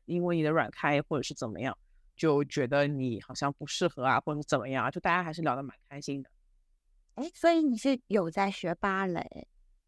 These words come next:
Speaker 1: 呃，我以前是，我以前跳，跳小学的时候跳过七年芭蕾，然后对于狗，狗狗啊、益宠啊什么的，我觉得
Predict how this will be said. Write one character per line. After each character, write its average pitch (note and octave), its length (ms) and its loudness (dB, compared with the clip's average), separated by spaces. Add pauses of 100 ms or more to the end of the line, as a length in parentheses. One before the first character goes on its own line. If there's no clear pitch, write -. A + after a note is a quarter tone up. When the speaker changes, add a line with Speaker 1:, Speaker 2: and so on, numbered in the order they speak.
(500)
Speaker 1:
呃， F3 120 4
我 G#3+ 140 4
以 F3 140 2
前 C#3+ 320 -4
是， - 160 -8 (340)
我 F#3 140 2
以 - 20 -2
前 D#3 300 -2
跳， - 200 -6 (200)
跳 - 200 -4
小 D3+ 240 0
学 - 60 -16 (220)
的 G#3 180 0
时 - 160 -2
候 D3+ 100 2
跳 E3+ 220 2
过 D#3 180 -2
七 - 300 -2
年 C#3 220 0
芭 - 100 -20 (160)
蕾， - 80 -20 (880)
然 F#3 100 -8
后 D#3+ 480 0 (180)
对 F#3 160 2
于 D#3 280 0 (460)
狗， C#3+ 260 0 (260)
狗 E3 100 2
狗 D3 140 0
啊、 D#3+ 240 0
益 G#3 140 0
宠 C3+ 260 -6
啊 C3+ 140 2
什 D#3+ 120 -6
么 C3 140 0
的， C3+ 100 4
我 C#3 160 0
觉 C3+ 120 -8
得 C#3+ 260 2